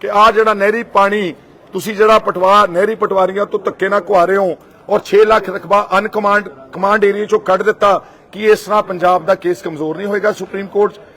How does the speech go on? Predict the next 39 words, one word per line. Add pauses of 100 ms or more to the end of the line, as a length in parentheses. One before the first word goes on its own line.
(160)
ਕੱਲ੍ਹ
ਨੂੰ
ਹਰਿਆਣਾ
ਤੇ (240)
ਦਿੱਲੀ
ਦੀ
ਸਰਕਾਰ
ਕਹੇਗੀ (320)
ਕਿ
ਪੰਜਾਬ
ਦੇ
ਕੋਲ
ਤਾਂ
ਪਾਣੀ
ਬਹੁਤ
ਜ਼ਿਆਦਾ
ਵਾ
ਜੀ, (280)
ਇਹਨਾਂ
ਨੇ
ਤਾਂ
ਏਰੀਆ
ਅਨਕਮਾਂਡ
ਕਰਤਾ, (240)
ਇਹਨਾਂ
ਕੋਲ
ਤਾਂ
ਸੌ
ਫੀਸਦੀ
ਨਹਿਰੀ
ਪਾਣੀ
ਹੈ। (280)
ਇਸ
ਕਰਕੇ
ਇਹ
ਦੋਨਾਂ
ਮਸਲਿਆਂ
ਦੇ
ਉੱਤੇ